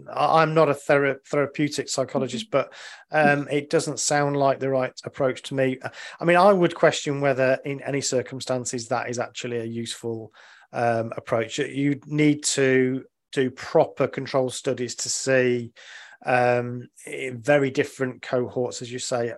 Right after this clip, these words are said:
Speaker 1: Lumping everybody together, though, um, including people with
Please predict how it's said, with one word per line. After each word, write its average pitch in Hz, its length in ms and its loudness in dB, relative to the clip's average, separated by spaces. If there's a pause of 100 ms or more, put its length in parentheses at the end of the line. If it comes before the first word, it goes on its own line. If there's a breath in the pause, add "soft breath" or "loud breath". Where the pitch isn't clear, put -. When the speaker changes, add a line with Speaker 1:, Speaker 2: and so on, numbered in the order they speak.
Speaker 1:
Lumping 165 480 2
everybody 139 340 2
together, 127 460 -2
though, 117 280 -4 (220)
um, 120 380 -4
including 127 400 -4
people 123 340 -8
with 120 220 -8